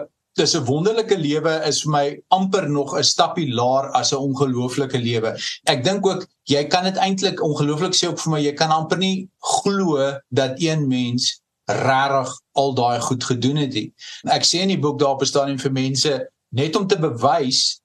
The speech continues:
dat nie ek of Marius jok nie, het ek meeste van sy goeders gekontekstualiseer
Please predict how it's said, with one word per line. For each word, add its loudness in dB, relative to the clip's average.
dat 0
nie -2
ek 2
of 0
Marius 0
jok -2
nie, -2
het -2
ek -2
meeste 2
van 0
sy 0
goeders 0
gekontekstualiseer 0